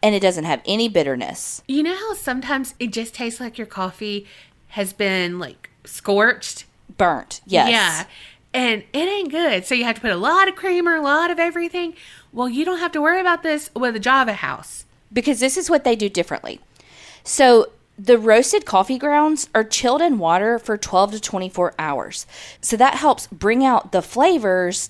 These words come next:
Speaker 1: without the bitterness. So instead of scorching the beans in hot water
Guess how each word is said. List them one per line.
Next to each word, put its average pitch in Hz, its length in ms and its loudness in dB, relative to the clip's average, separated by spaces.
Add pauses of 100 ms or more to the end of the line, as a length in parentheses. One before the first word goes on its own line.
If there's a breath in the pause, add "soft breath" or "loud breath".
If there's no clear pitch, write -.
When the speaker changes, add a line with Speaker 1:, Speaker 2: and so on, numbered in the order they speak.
Speaker 1:
without 202 760 2
the 185 80 -4
bitterness. - 760 -2 (260 loud breath)
So - 120 -4
instead 214 220 2
of 170 60 -4
scorching 302 440 0
the 233 80 2
beans 196 320 -2
in 165 140 -6
hot 160 360 -6
water 190 640 4